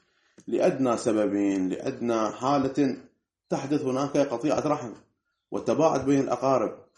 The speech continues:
ربما تطول لسنوات، وهي من الأمور الخطيرة. تذر الديار بلاقع، تذهب البركة. هذا آثار في الدنيا خطيرة، الآثار في الآخرة تكون أخطر. نستجير بالله سبحانه وتعالى.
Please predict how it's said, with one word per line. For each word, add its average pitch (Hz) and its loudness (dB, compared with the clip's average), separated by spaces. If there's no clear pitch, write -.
ربما 143 2
تطول 143 2
لسنوات، 110 2
وهي 147 2
من 101 -2
الأمور 92 -4
الخطيرة. 90 -8
تذر 165 2
الديار 131 2
بلاقع، 107 0
تذهب 147 0
البركة. 127 2
هذا 170 6
آثار 175 4
في 143 -4
الدنيا 151 0
خطيرة، 151 2
الآثار 107 0
في 147 -2
الآخرة - -2
تكون 190 0
أخطر. - 2
نستجير 113 -2
بالله 107 0
سبحانه 104 -4
وتعالى. 160 0